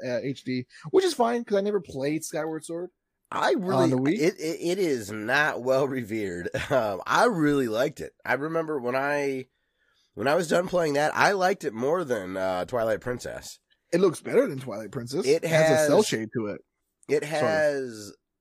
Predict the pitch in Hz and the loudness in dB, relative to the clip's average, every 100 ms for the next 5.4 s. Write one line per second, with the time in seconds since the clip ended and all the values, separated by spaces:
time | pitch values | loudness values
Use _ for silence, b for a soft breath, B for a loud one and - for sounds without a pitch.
0 | _ _ _ 117 127 123 - 151 151 127 | _ _ _ -4 -4 -4 -2 0 2 -2
1 | - 127 143 131 87 57 - - _ - | -2 0 2 0 -4 -8 -10 -20 _ -4
2 | 104 92 - 123 214 523 233 90 101 b | -4 -4 -4 0 0 0 -4 -6 -12 b
3 | b 113 156 160 156 165 175 190 196 - | b 2 4 4 4 2 4 2 0 -4
4 | 160 160 156 131 - 135 139 139 123 127 | -4 -2 -2 -4 -2 0 2 0 -2 -4
5 | 113 120 127 | 0 0 -2